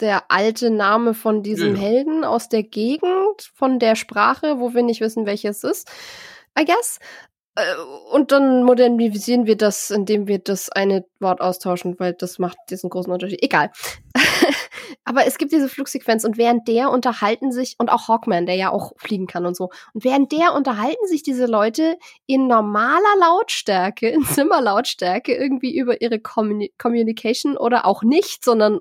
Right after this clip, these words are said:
Speaker 1: sondern, sondern rufen sich noch Sachen zu, weil Black Ad-, Teth Adam hat ja keinen, keinen Communicator oder Bluetooth im Ohr oder sonst was.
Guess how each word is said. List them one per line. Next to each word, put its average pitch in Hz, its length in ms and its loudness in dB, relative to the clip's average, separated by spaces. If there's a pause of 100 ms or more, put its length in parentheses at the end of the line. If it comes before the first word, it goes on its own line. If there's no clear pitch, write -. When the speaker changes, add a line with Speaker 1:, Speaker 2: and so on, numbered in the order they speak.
(100)
Speaker 1:
sondern, 202 460 -2
sondern 196 300 -2
rufen 269 360 0
sich 240 180 -4
noch 185 120 -2
Sachen - 360 0
zu, 220 380 -2 (340)
weil 202 320 2 (260)
Black 180 200 0
Ad-, - 120 -4 (400)
Teth 208 220 -2
Adam 226 280 2
hat - 200 -2
ja 180 160 -4
keinen, 180 580 0 (100)
keinen 202 280 -6
Communicator 202 760 0
oder 180 240 0
Bluetooth 202 520 -4 (140)
im 208 160 -4
Ohr 185 280 0
oder 185 180 2
sonst 254 260 2
was. 226 260 -2